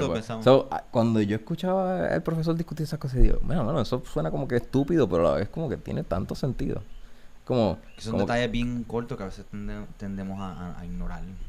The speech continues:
Speaker 1: Yeah.
Speaker 2: <laughs>
Speaker 1: Y a-, ahí, ahí fue la introducción a la filosofía en mi vida. Y dije, "Coño, la filosofía tiene mucho sentido por encima de la religión".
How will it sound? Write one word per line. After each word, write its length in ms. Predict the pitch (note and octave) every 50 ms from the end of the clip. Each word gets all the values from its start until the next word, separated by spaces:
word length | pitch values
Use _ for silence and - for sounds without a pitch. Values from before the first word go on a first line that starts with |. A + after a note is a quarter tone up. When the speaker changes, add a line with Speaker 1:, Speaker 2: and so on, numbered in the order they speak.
| - - - -
Speaker 1:
Yeah. 400 | - B2+ C#3 C#3 A2 F2 D#2+ D#2+ G2+ - -
Speaker 2:
<laughs> 160 | - - -
Speaker 1:
Y 60 | A2+
a-, 100 | A2+ A2 -
ahí, 240 | - A2 A#2 A#2 -
ahí 200 | - G#2+ A#2+ C#3 D3
fue 480 | - - F#3 F3 D3 B2 G#2 G2+ - -
la 120 | F2 G#2
introducción 600 | G#2 G#2 - G2 G#2 G#2 G2+ G2+ - - A2 B2
a 60 | C3
la 100 | C#3 C#3+
filosofía 500 | - B2+ C3 B2+ B2 B2+ A#2+ B2+ C#3 C3 C3
en 60 | C3
mi 120 | C3 C3+
vida. 380 | C3+ C3 A#2+ A2 G2+ F#2+ A2 A#2+ - - - - -
Y 100 | - G#2
dije, 320 | G2+ G2+ G#2+ G#2+ G2+ F2+ - - - - - -
"Coño, 300 | - G#3+ G3+ C#3+ G#2+ - - - - - - - - - - - -
la 100 | - -
filosofía 540 | - B2+ A#2 A#2 A2 A#2+ G#2 - D#3+ F#3 G3
tiene 240 | - F3 F3+ E3+
mucho 420 | D#3 C#3+ C3+ C3 C3 C3+ C3+ - C#3
sentido 380 | B2+ B2+ A#2 - - B2 A#2+
por 120 | G#2+ A2+ G#2+
encima 260 | G2+ G2 - G#2+ G#2+ G#2+
de 60 | G#2
la 80 | G2+ G2
religión". 520 | A2 G2+ F#2+ F2+ F2+ G2+ F#2 E2+ E2 E2+